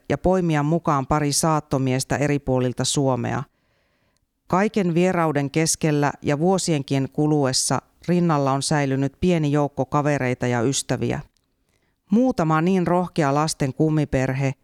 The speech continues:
joissa isätkin uskaltavat kohdata ja olla läsnä myös minulle.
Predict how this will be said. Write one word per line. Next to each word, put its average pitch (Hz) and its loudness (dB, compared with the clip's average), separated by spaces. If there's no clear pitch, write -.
joissa 202 0
isätkin 165 -2
uskaltavat 143 -2
kohdata 160 0
ja 143 0
olla 156 0
läsnä 165 0
myös 131 -2
minulle. 135 0